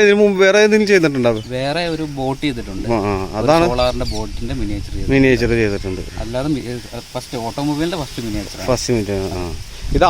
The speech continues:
Speaker 1: ആദ്യമായിട്ട് ചെയ്താണ് ട്ടോ ഗൈസ്. ഞാൻ ഇങ്ങനെ മിനിയേച്ചർ ആദ്യമായിട്ട് ചെയ്തേക്കുന്നത് കാണുന്നത് ഇപ്പോഴാണ്. ഏ, ആ ബോണറ്റ് ഒന്ന് തുറന്നപ്പോ ബോണറ്റ് ഇതൊക്കെ
Speaker 2: ഇതിന്റെ
Speaker 1: വർക്കിംഗ്,
Speaker 2: ലോക്ക്,
Speaker 1: ആ,
Speaker 2: ലോക്ക്
Speaker 1: ലോക്കൊക്കെ
Speaker 2: ഉണ്ട്.
Speaker 1: വർക്കിംഗ് ആണ് ട്ടോ ഗൈസ്. എല്ലാ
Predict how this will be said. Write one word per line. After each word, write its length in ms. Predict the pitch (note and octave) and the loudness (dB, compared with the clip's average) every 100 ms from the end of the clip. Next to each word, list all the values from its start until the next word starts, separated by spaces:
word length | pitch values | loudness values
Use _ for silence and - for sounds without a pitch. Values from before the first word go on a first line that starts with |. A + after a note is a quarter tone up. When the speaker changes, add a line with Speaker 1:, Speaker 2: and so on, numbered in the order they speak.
| D3+ | 4
Speaker 1:
ആദ്യമായിട്ട് 500 | D3 F#3 G3 F#3 F#3 | 4 4 6 4 4
ചെയ്താണ് 280 | F3+ D3 C3+ | 6 6 4
ട്ടോ 60 | B2 | 4
ഗൈസ്. 220 | A#2 G2+ A2+ | 4 2 0
ഞാൻ 180 | A#2+ C#3+ C#3+ | 2 2 2
ഇങ്ങനെ 260 | C3 D3 D#3+ | 2 4 4
മിനിയേച്ചർ 400 | D#3 D3+ D3 D3 D#3 | 6 6 2 2 2
ആദ്യമായിട്ട് 380 | C#3 C#3+ C#3+ C#3+ C#3 | 4 2 2 0 0
ചെയ്തേക്കുന്നത് 420 | C3+ C3 C3 C3 B2+ - - - - - - - | 2 0 0 -2 -2 -6 -10 -10 -10 -8 -8 -2
കാണുന്നത് 280 | A#2+ A#2 A#2 A2 | 0 2 0 0
ഇപ്പോഴാണ്. 360 | G#2+ G#2 G2 - - - - - - | 0 0 0 -6 -12 -14 -14 -14 -12
ഏ, 60 | A2 G#2+ G#2+ G#2 - - - | -8 -6 -4 -6 -10 -12 -6
ആ 40 | C#3+ | 2
ബോണറ്റ് 300 | D3 C#3 A#2+ C#3+ | 4 4 2 0
ഒന്ന് 100 | D3 | 0
തുറന്നപ്പോ 340 | D3 C#3 C#3+ D3+ - - - - - - - - - - - - - - | 0 -2 -4 -8 -14 -20 -20 -20 -20 -20 -14 -14 -14 -20 -20 -20 -20 -12
ബോണറ്റ് 340 | A2+ A#2+ A#2 A#2+ | -6 -4 -2 0
ഇതൊക്കെ 200 | C#3 C#3 | 0 4
Speaker 2:
ഇതിന്റെ 120 | D3 D3+ | 4 4
Speaker 1:
വർക്കിംഗ്, 300 | C#3+ C#3+ C3+ - | 4 2 2 2
Speaker 2:
ലോക്ക്, 100 | C3 | 2
Speaker 1:
ആ, 40 | A#2+ | 2
Speaker 2:
ലോക്ക് 120 | A#2+ B2+ | 2 4
Speaker 1:
ലോക്കൊക്കെ 360 | B2+ B2+ D3 | 4 4 4
Speaker 2:
ഉണ്ട്. 80 | D3+ | 6
Speaker 1:
വർക്കിംഗ് 360 | C3 A2 C3 C3+ | 4 2 2 4
ആണ് 100 | B2 | 4
ട്ടോ 40 | A#2+ | 4
ഗൈസ്. 220 | B2 C#3 - - - - - - - - | 2 0 -8 -18 -20 -20 -20 -20 -14 -4
എല്ലാ 220 | A#2+ C#3+ | 0 4